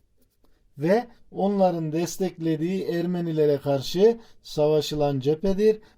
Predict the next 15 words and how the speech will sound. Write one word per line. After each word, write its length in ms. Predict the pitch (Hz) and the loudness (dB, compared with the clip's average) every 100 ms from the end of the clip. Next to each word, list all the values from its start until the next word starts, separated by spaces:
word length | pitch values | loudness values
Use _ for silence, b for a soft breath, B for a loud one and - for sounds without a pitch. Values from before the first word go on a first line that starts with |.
| - | -10
Bu 120 | 202 | -4
cephede 720 | 190 190 180 156 165 214 226 - - _ _ _ _ _ _ _ _ _ - | 2 2 2 0 2 2 0 -10 -20 _ _ _ _ _ _ _ _ _ -18
Ankara 560 | - 170 202 190 175 160 | 0 4 4 4 4 6
Antlaşması'yla, 840 | 156 143 147 139 143 135 143 135 131 | 4 4 2 2 -2 -2 -2 -4 -2
Fransızlarla 840 | 147 156 160 160 151 156 151 151 | 0 0 0 -4 -2 2 4 6
yapılan 640 | 147 139 147 143 160 190 b b - | 4 4 4 6 6 4 b b -2
yirmi 300 | 160 170 165 | 0 2 0
Ekim 260 | 160 156 | 0 0
bin 160 | 151 156 | 0 2
dokuz 280 | 151 160 147 | 2 0 0
yüz 140 | 147 | 0
yirmi 320 | 151 151 151 | 0 0 0
birdeki 680 | 147 143 139 135 151 190 214 b _ | 0 2 2 2 4 4 2 b _
Ankara 520 | - 165 185 175 160 | -4 0 0 4 6
Antlaşması'yla 1200 | 143 139 139 139 135 139 127 - 135 143 175 214 | 6 4 0 -2 -2 -4 -4 -2 0 4 4 2